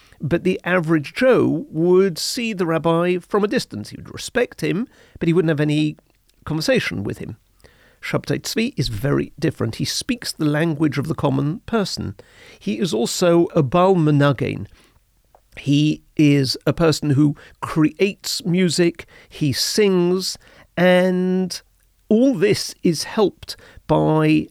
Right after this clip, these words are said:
a condition that he had which wouldn't have been diagnosed in the seventeenth century, but in the nineteenth century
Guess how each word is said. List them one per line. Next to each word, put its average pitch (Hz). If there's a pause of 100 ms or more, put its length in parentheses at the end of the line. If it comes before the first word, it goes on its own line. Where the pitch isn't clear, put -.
a 165
condition 165
that 147
he 139
had 123 (340)
which - (180)
wouldn't 240
have 180
been 170
diagnosed 147
in 127
the 113
seventeenth 127
century, 151 (400)
but 147
in 131
the 127
nineteenth 139
century 127